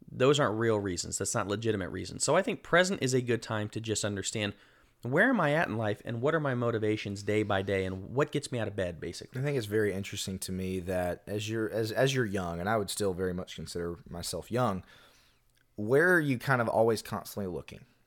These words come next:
Speaker 2: Future, right?
Speaker 1: Yeah.
Speaker 2: "Man, I can't wait to get my driver's license. Okay, I got my license. Man, I can't wait to graduate. Oh
Speaker 1: Yeah.
Speaker 2: my goodness, can't wait to graduate college. Can't wait to have my own family. Can't, can't wait to be married.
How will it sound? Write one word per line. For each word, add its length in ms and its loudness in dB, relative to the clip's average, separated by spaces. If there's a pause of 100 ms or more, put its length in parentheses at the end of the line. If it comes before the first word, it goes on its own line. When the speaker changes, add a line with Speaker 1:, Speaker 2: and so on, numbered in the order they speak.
(180)
Speaker 2:
Future, 360 -8 (260)
right? 260 -4 (300)
Speaker 1:
Yeah. 160 -2
Speaker 2:
"Man, 200 -2
I 40 -4
can't 220 -4
wait 160 -2
to 60 -12
get 80 -10
my 80 -8
driver's 320 -8
license. 360 -14 (280)
Okay, 200 -10
I 20 -10
got 140 -4
my 40 -8
license. 220 -8
Man, 180 0
I 40 0
can't 180 -4
wait 140 -2
to 60 -12
graduate. 500 -8 (120)
Oh 120 2
Speaker 1:
Yeah. 60 4
Speaker 2:
my 80 2
goodness, 220 -4
can't 160 -6
wait 120 -2
to 80 -12
graduate 340 -6
college. 300 -16
Can't 160 0
wait 120 4
to 60 6
have 80 6
my 100 0
own 100 -4
family. 280 -10
Can't, 380 -2
can't 160 0
wait 160 2
to 40 0
be 120 0
married. 320 -4